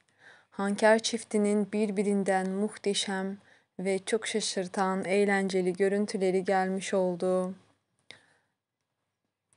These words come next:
Her günkü gibi muhteşem kareler göz okşamaya devam ediyor.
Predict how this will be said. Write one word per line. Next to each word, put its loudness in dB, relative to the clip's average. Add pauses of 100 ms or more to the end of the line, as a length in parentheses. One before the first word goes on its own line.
(520)
Her 8
günkü 4
gibi 4
muhteşem 2
kareler 2
göz 0
okşamaya -4
devam 0
ediyor. -2